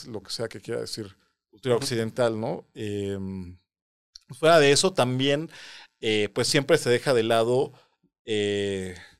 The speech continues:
Speaker 1: pues, no solo a la gen-, a la gente no blanca, digamos, ¿no? Y,
Speaker 2: Ujú.
Speaker 1: y, y a las mujeres, ¿no? Em, claro, también pasa que la mayoría de las mujeres que destacan, incluso actualmente, pues, son, son mujeres, pero son blancas, ¿no?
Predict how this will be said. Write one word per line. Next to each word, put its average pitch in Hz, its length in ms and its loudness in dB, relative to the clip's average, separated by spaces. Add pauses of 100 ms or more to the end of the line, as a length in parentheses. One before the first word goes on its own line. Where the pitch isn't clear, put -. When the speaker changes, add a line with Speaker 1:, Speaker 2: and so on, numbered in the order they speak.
(220)
Speaker 1:
pues, 135 100 -8
no 151 100 4
solo 160 200 4
a 151 40 8
la 123 100 4
gen-, 151 240 -4
a 135 40 -2
la 117 120 -4
gente 170 240 -4
no 143 200 0
blanca, 127 540 -2
digamos, 123 380 -10
¿no? 165 220 -8
Y, 123 340 -6
Speaker 2:
Ujú. 127 120 -8
Speaker 1:
y, 98 680 -12 (120)
y 135 140 -2
a 117 80 2
las 107 180 -2
mujeres, 117 600 -6
¿no? 180 180 -20 (720)
Em, 95 920 -6 (260)
claro, 143 220 4
también 120 240 -2
pasa 131 240 2
que 110 140 -8
la 104 80 -6
mayoría 107 260 0
de 117 60 2
las 107 160 -2
mujeres 110 380 -6
que 110 100 -12
destacan, 104 520 -8
incluso 95 300 -14
actualmente, 104 600 -12
pues, 135 180 -18
son, 110 240 -14
son 110 160 -12
mujeres, 147 380 -4
pero 107 180 -12
son 95 140 -16
blancas, 113 400 -10
¿no? - 160 -20